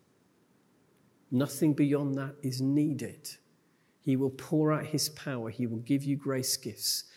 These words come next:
Nothing beyond a willingness to serve and a love for God is necessary, however much you might have failed, how often we might have stuffed up.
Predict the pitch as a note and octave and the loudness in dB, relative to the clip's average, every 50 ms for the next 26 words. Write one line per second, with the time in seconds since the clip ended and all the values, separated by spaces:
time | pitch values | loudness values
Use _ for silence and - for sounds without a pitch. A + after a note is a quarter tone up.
0 | - - - _ _ _ - C#3 C#3+ E3 E3 D#3+ - - F#3 F3 D#3+ E3 D#3+ C#3 | -20 -20 -20 _ _ _ 2 4 4 4 2 0 2 2 4 4 4 2 2 2
1 | B2+ C#3+ D3+ D3+ D#3 D3+ D3+ D3+ D3+ C#3+ C3 B2 A#2+ C3 D#3 E3 E3+ E3 D#3+ E3 | 2 2 2 2 4 4 2 2 2 0 0 0 2 4 4 6 6 4 4 4
2 | E3 D#3+ - - - C#3+ - - - - C#3+ C3+ C3 C3 C3 B2+ C3 C3 B2 B2+ | 2 0 -2 -2 -4 -4 -2 -2 -2 -2 -2 -2 -2 -4 -4 -4 -4 -4 -4 -4
3 | C#3 C#3 C3+ - - - B2+ B2 - C3 B2 B2 A#2+ A#2+ A#2+ - C3 B2 B2+ C3 | -4 -6 -8 -8 -8 -8 -8 -6 -6 -6 -4 -4 -4 -4 -4 -4 -2 -2 -2 -2
4 | C3+ B2+ - - - A#2 A2 - - G#2+ G2 G#2 F#2+ F2 - _ _ _ _ _ | -4 -4 -4 -4 -2 -2 -4 -4 -4 -6 -10 -12 -14 -16 -20 _ _ _ _ _
5 | _ _ _ _ _ _ _ _ _ _ _ _ _ _ _ _ _ _ - - | _ _ _ _ _ _ _ _ _ _ _ _ _ _ _ _ _ _ -8 -2
6 | C#3+ D3 D3 D3+ D#3 D#3 D3+ E3 D3 C3+ C3+ B2+ - - - - C3 B2 B2 B2 | 0 4 6 6 6 6 6 4 4 4 2 0 -2 -6 -2 0 0 0 0 -2
7 | B2 B2 B2 - C3 B2 - - C#3 B2+ A#2 F#2+ E2+ - - - - _ _ _ | -4 -6 -6 -6 -8 -8 -6 -6 -6 -4 -6 -8 -12 -16 -20 -20 -20 _ _ _
8 | _ _ _ _ _ _ _ _ _ _ _ _ _ _ _ _ _ _ - - | _ _ _ _ _ _ _ _ _ _ _ _ _ _ _ _ _ _ 0 2
9 | C3+ C3 D3 D3+ D3 - - - D#3+ C#3 C3 C3 C3+ B2+ C3+ C#3 C#3 C3+ C3+ C#3 | 4 6 6 4 4 2 0 0 2 2 4 2 2 4 4 6 6 6 6 4
10 | C#3 C3+ B2+ - - C#3 B2 - - - - - C3+ B2 - - - - - C3+ | 2 0 -4 -6 -6 -4 -2 0 0 0 0 -2 -6 -8 -8 -10 -8 -8 -8 -10
11 | B2 - _ _ | -10 -14 _ _